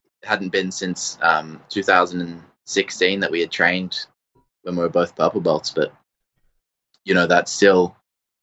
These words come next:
has some lingering effect, obviously, you know what I mean? To be somebody that you're so used to, like,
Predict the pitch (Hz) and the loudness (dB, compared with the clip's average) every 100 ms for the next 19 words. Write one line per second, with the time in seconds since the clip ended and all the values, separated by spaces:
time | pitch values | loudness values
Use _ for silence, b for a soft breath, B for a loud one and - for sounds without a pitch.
0 | _ _ 107 104 98 - 98 90 87 87 | _ _ 0 0 0 -2 -2 -2 -8 -16
1 | _ _ _ _ _ _ _ _ 95 98 | _ _ _ _ _ _ _ _ -6 -6
2 | 92 92 87 85 _ _ _ _ 87 - | -4 -6 -6 -16 _ _ _ _ -20 -2
3 | 101 - - 87 82 82 - 80 73 _ | -2 -2 -4 -2 -2 -4 -4 -4 -4 _
4 | 95 87 85 85 82 82 92 - 90 90 | -6 -2 0 0 -2 -4 -4 0 2 2
5 | - - - - - - - 107 104 98 | -2 -18 -20 -20 -20 -20 0 4 6 4
6 | 95 90 _ - 95 107 101 98 - 92 | 2 -2 _ -16 -6 -2 -2 -4 -4 -4
7 | 85 | -4